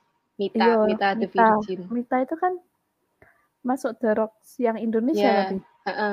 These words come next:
Speaker 1: Kalau yang The Rock pertama kan yang sama bule-bule itu kan.
Speaker 2: Heeh.
Speaker 1: Terus ditinggal mulai.
Speaker 2: Ditinggal mulai.
Speaker 1: <laughs> Ditinggal mulai.
Speaker 2: Antara ditinggal mulai atau, "Ah, wes ra profit ki,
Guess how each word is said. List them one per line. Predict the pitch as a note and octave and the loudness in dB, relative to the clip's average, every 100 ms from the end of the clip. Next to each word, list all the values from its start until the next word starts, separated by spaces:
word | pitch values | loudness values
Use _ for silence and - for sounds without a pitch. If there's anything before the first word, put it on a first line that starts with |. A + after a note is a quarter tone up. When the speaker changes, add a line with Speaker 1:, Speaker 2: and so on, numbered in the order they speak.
| G#3 | -6
Speaker 1:
Kalau | - G#3 F#3+ | -4 -2 0
yang | G#3+ G#3+ | -2 -2
The | G#3 | -2
Rock | G#3 | -2
pertama | A3+ G#3+ G#3+ G#3+ | -4 -4 -4 -4
kan | A#3 C#4+ | -2 -2
yang | C#4+ C4 | -2 -2
sama | G#3+ G#3+ | -4 -4
bule-bule | G3+ G3 F#3+ G3 G3 G3 | -2 -2 -2 -2 0 0
itu | G3+ B3 | -2 -8
kan. | F#3+ G3 G#3 _ _ _ _ _ - | -10 -12 -14 _ _ _ _ _ -4
Speaker 2:
Heeh. | G#3+ G#3 G#3 G#3 _ G#3+ | -2 -2 -4 -6 _ -20
Speaker 1:
Terus | - A3 - | -10 -8 -6
ditinggal | G#3+ G3+ G3+ G3 | -6 0 4 4
mulai. | G3+ F#3+ F#3 F#3 _ _ _ _ _ _ | 2 0 -2 -4 _ _ _ _ _ _
Speaker 2:
Ditinggal | - A#3 - B3 G3+ - | 6 6 6 4 2 2
mulai. | - C#4 - | 0 -2 -2
Speaker 1:
<laughs> | - | 4
Ditinggal | C#4 B3+ B3+ G3+ G#3+ A#3+ | 6 6 6 4 4 2
mulai. | G3+ F3+ G#3+ A#3 - _ _ - | -2 -2 -4 -6 -14 _ _ -4
Speaker 2:
Antara | A3 G#3+ A3+ - | 2 6 6 6
ditinggal | G#3+ A3+ G#3+ G3+ | 0 -2 4 4
mulai | G#3 A3 C4 | 4 2 2
atau, | A3+ A3+ A#3 - - - - - | 2 2 0 0 -12 -20 -20 0
"Ah, | A3+ C#4+ | 2 4
wes | D4 - - | 4 0 4
ra | A#3+ A#3 | 6 6
profit | A#3 A#3+ - - | 6 2 4 -4
ki, | - D#4+ D#4 | -2 0 0